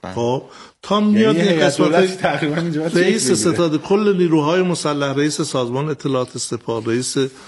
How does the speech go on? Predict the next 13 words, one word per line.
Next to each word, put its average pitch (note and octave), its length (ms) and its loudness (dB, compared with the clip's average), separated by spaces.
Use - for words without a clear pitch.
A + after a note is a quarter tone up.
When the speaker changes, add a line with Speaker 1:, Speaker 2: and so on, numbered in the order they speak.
Speaker 2:
سازمان B2 440 -4
صدا C#3 360 -2
و B2 60 -4
سیما، B2 580 -4
نماینده C3 380 -2
تمام C3 240 -4
الاختیار D3+ 720 -2
رئیس D#3 300 -2
قوه D3 260 -2
قضاییه، C3+ 500 -2
دادستان C3 640 -4
کل E3+ 240 -2
کشور، D3 380 -6